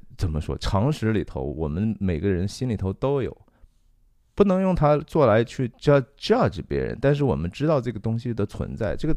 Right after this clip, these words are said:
东西的存在不是为了说说而已，而是因为它又涉及到我们人深层的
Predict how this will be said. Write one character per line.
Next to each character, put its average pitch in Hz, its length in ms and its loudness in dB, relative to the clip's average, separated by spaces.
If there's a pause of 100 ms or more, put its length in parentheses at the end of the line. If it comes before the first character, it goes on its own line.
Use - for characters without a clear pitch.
(120)
东 160 160 0
西 156 60 -2
的 147 100 -10
存 98 200 -2
在 120 140 2
不 - 140 -4
是 143 140 -4
为 147 160 2
了 104 80 0
说 143 300 -2
说 139 220 -2
而 98 160 0
已， 85 240 -6
而 101 220 -2
是 123 180 -4
因 120 240 -2
为 78 260 -2 (1160)
它 147 340 2
又 160 140 4
涉 143 240 4
及 92 120 -2
到 104 160 -4
我 80 120 -6
们 76 360 -12
人 82 360 -6
深 131 340 0
层 62 260 -6
的 73 240 -4